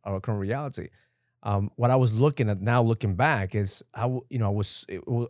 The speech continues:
I was thinking constantly, going a hundred miles an hour in my head.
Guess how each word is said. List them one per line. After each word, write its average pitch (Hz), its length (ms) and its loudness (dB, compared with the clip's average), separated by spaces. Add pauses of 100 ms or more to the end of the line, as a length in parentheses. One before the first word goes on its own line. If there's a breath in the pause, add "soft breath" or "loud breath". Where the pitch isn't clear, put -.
(120)
I 110 80 0
was 110 120 0
thinking 127 440 -2
constantly, 107 540 -2
going 117 280 -2
a 101 60 -6
hundred 135 300 -4
miles 110 160 -4
an 110 80 -2
hour 107 140 0
in 98 60 -4
my 85 140 -8
head. 139 360 -4